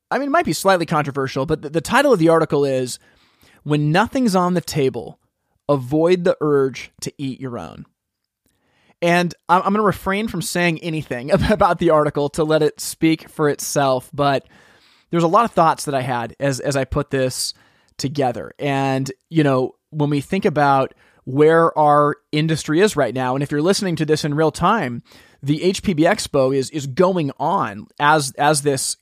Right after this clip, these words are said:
comes out. You know, as an industry, we need to be coming together and not trying to devour the people around us, because, you know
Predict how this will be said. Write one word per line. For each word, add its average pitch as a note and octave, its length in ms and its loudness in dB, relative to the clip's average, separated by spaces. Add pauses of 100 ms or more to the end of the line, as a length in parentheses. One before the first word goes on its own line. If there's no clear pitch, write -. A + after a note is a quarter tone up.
comes C#3 280 -2
out. C#3+ 420 0 (440)
You D3 120 0
know, C3+ 240 0 (580)
as D3+ 200 2
an D3+ 80 0
industry, C#3+ 760 0 (300)
we D3+ 420 2
need F3+ 340 2
to D#3+ 120 -2
be C3 460 -4 (180)
coming C3+ 580 -2 (440)
together C3 600 -4 (500)
and C3 600 0 (220)
not C#3+ 480 2
trying C3+ 640 0
to B2+ 600 -2 (540)
devour B2+ 920 0 (200)
the C3+ 180 0
people C3 460 0
around B2 400 -4
us, B2 180 -6
because, C#3+ 360 -2
you C#3+ 100 4
know B2+ 220 2